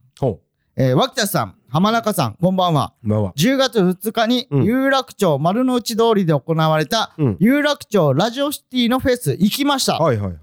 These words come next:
Speaker 1: い。
Speaker 2: 木下よしいのよしいさんに、
Speaker 1: うん。
Speaker 2: 脇田さんが、
Speaker 1: うん。
Speaker 2: ハゲ、耳が小さい、
Speaker 1: うん。
Speaker 2: 絶壁といじられていて、
Speaker 1: うん。
Speaker 2: 脇田さんは絶壁なんだと、そこで初めての発見ができたのでよかったです。
Speaker 1: うん。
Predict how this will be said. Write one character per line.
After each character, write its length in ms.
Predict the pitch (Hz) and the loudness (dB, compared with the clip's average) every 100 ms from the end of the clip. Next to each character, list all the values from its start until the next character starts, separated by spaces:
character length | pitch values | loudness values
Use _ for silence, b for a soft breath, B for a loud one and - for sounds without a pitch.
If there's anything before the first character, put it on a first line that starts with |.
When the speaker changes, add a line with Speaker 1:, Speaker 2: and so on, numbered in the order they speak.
| 85 | -2
Speaker 1:
い。 100 | 190 | 0
Speaker 2:
木 120 | 226 | 2
下 100 | 208 | 2
よ 100 | 175 | 0
し 140 | 160 190 | 0 -2
い 60 | |
の 80 | 180 | 0
よ 100 | 180 | 0
し 160 | - 175 | 0 -2
い 60 | |
さ 160 | 175 170 | -2 0
ん 80 | 185 | 2
に、 240 | 254 151 | 2 0
Speaker 1:
う 20 | |
ん。 60 | 82 b b 147 | -6 b b 2
Speaker 2:
脇 200 | 202 208 | 2 2
田 100 | 165 | 0
さ 120 | 156 | 2
ん 60 | |
が、 140 | 175 165 | 0 -2
Speaker 1:
う 60 | 110 | -2
ん。 40 | |
Speaker 2:
ハ 80 | 247 | 0
ゲ、 260 | 233 151 - - | 0 -2 -6 2
耳 260 | 156 247 | 4 4
が 100 | 233 | 2
小 180 | - 180 | 0 0
さ 200 | 165 170 | 0 -2
い、 80 | - | -4
Speaker 1:
う 100 | 107 | -6
ん。 140 | 92 - | -6 -4
Speaker 2:
絶 180 | 143 202 | -2 0
壁 360 | 277 196 220 - _ | -2 -2 -4 -4 _
と 120 | 180 | 0
い 40 | 160 | 2
じ 120 | 185 | 2
ら 100 | 190 | 0
れ 80 | 196 | 0
て 140 | 135 | -2
い 100 | 127 | -2
て、 300 | - 226 82 _ | 0 -2 -4 _
Speaker 1:
う 60 | 196 | -2
ん。 20 | |
Speaker 2:
脇 120 | 208 | -2
田 60 | 165 | -2
さ 120 | 160 | 0
ん 40 | |
は 80 | 160 | 0
絶 260 | 147 170 - | 0 -2 -2
壁 240 | 269 240 | -2 0
な 140 | 254 247 | 0 2
ん 60 | |
だ 100 | 170 | -2
と、 180 | - 165 | -4 -10
そ 100 | - | -4
こ 120 | 175 | -2
で 80 | 147 | 0
初 260 | 139 147 254 | -2 -2 -2
め 120 | 240 | -2
て 100 | 175 | 0
の 80 | 143 | 0
発 220 | 139 - | -2 -4
見 100 | 180 | -2
が 120 | 170 | 0
で 100 | 170 | 0
き 80 | 196 | -2
た 140 | 175 127 | -4 -2
の 100 | 135 | 0
で 80 | |
よ 160 | 180 170 | 0 0
か 100 | 147 | -2
っ 80 | 123 | -6
た 100 | - | -6
で 140 | 107 202 | -4 -2
す。 180 | - | -4
Speaker 1:
う 0 | |
ん。 40 | - | -8